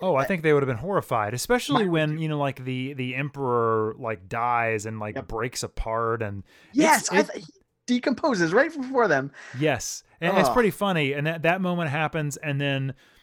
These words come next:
Speaker 1: the, the lead character, uh, Jin, is that his name? Yeah.
Speaker 2: Yeah.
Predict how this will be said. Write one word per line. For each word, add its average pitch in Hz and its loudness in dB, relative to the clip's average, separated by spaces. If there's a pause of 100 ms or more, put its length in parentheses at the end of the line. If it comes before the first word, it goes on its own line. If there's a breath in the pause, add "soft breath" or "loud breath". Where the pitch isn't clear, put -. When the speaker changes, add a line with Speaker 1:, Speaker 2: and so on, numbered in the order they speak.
(180 soft breath)
Speaker 1:
the, 127 -4
the 131 -6
lead 131 -6
character, 120 -2
uh, 110 -4 (180)
Jin, 147 -4
is 120 -12
that 123 -4
his 135 -6
name? 143 -8
Yeah. 110 -4
Speaker 2:
Yeah. - 0